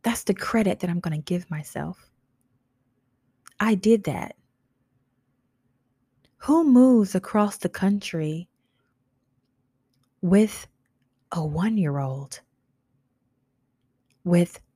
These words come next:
a thousand dollars in her pocket?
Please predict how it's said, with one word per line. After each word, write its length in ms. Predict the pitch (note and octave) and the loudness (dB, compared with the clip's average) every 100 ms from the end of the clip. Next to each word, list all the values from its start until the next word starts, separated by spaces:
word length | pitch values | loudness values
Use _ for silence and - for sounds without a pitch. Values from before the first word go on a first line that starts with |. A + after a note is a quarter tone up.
| _ _ _ _ _ _ _ _ _ _ _ _ _ - | _ _ _ _ _ _ _ _ _ _ _ _ _ -12
a 100 | F#3 - | -12 -4
thousand 460 | G3+ C4+ C#4 C4 | 0 2 4 2
dollars 680 | G#3 G#3 G#3+ E3 D#3 D#3+ - | 4 2 2 2 0 -2 -4
in 140 | F3 D#3 | -6 -6
her 120 | D3 | -6
pocket? 640 | - C3 C3+ C3 C#3 | -6 -8 -8 -10 -10